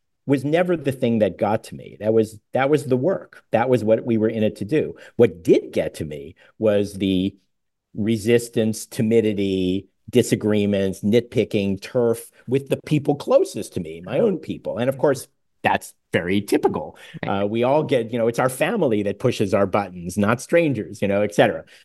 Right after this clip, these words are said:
Speaker 1: So, um, yes, I had to work hard to stifle some of my immediate impulses of annoyance or anger or frustration and so on, and, uh, try to always take the high road.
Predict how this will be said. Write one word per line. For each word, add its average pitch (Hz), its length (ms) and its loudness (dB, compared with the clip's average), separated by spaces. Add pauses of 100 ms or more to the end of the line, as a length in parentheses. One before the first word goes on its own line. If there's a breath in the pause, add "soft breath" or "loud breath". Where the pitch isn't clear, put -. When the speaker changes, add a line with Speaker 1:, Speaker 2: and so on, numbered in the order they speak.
(180)
Speaker 1:
So, 139 500 2
um, 131 460 -2
yes, 202 440 4
I 131 200 0
had 151 260 0
to 151 120 0
work 127 420 0
hard 107 500 0
to 107 720 0 (200 loud breath)
stifle 123 760 0
some 117 240 -2
of 117 100 0
my 110 520 2 (800 loud breath)
immediate 117 720 0
impulses 104 840 -2
of 104 200 2
annoyance 98 580 0
or 98 80 4
anger 95 520 0
or 92 40 2
frustration 92 680 0
and 95 120 -8
so 87 200 -8
on, 131 180 -2
and, 127 220 0
uh, 143 60 -8 (120)
try 110 300 0
to 120 120 2
always 104 440 0
take 107 240 -2
the 95 100 0
high 95 280 0
road. 101 600 0